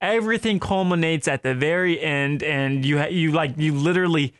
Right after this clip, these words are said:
can't do anything except work if you're going to try to get through all of your, the studying you have to do, all of the book reading you have to do,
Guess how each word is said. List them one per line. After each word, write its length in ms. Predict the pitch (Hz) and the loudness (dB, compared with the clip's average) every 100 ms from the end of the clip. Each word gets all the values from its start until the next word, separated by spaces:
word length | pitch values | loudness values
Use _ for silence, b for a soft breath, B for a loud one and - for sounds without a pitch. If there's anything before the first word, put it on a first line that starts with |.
| b _ | b _
can't 360 | - 196 202 185 | -2 0 0 -2
do 140 | 175 | -4
anything 480 | 170 170 165 165 147 | 0 0 0 0 -2
except 600 | 135 - - 165 160 - | -4 -6 -4 -4 -4 -2
work 300 | 139 131 123 | -2 0 -2
if 140 | 131 | -4
you're 140 | 143 123 | -2 -2
going 260 | 143 143 | 0 0
to 140 | 139 151 | -2 -4
try 240 | - 135 | -2 -2
to 80 | 135 | -2
get 260 | 139 143 | -2 -4
through 240 | 147 143 143 | -2 0 0
all 240 | 143 139 | 0 0
of 100 | 135 | -2
your, 80 | 127 | -2
the 120 | 123 | -4
studying 500 | 123 - 160 156 156 | -4 -2 0 2 2
you 100 | 156 | 2
have 300 | 151 143 - | 0 -2 -4
to 80 | - | -6
do, 340 | 139 143 139 131 b | 0 2 0 -2 b
all 180 | 147 143 | -2 0
of 120 | 123 | -2
the 100 | 117 117 | -4 -4
book 640 | 127 123 123 - 156 - | -4 -6 -6 -2 -2 0
reading 280 | 151 151 151 | 0 2 2
you 140 | 147 | 2
have 260 | 143 139 - | 0 -2 -4
to 120 | 147 | -2
do, 360 | 131 135 131 | 0 2 0